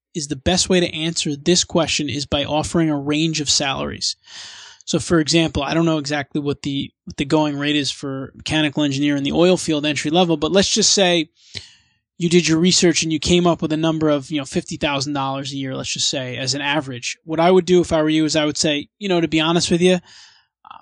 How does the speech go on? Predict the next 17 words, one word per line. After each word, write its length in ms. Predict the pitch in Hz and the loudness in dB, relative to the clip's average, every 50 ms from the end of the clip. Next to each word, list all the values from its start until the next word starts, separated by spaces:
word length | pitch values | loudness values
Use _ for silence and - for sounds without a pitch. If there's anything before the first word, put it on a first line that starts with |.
| _ - 185 | _ -10 -10
I 80 | 170 | -8
did 180 | 156 151 185 175 | 2 4 4 6
a 60 | 180 | 6
little 180 | 180 180 185 175 | 4 4 2 2
bit 120 | 180 180 | 2 0
of 80 | 170 170 | 2 2
research. 600 | 190 190 - - 220 196 190 185 - - - 170 | 2 2 2 2 2 0 0 0 -4 -6 -6 -8
I'm, 280 | 160 156 156 160 - - | -10 -10 -10 -10 -10 -10
I 80 | 170 160 | -4 -2
don't 140 | 170 165 | -2 -2
have 160 | 151 160 156 151 | -2 -4 -4 -2
a 40 | |
real 180 | 147 156 151 139 | 0 0 0 0
concrete 460 | - - 160 160 151 - - 160 143 143 | -2 -4 -2 -2 -4 0 0 -2 0 0
number. 280 | 143 147 160 175 180 | -4 -6 -2 -2 -2
I'm 140 | 160 147 147 | -2 0 -2
really 440 | 156 160 156 156 151 147 - - | -2 -2 0 -2 -2 -4 -6 -10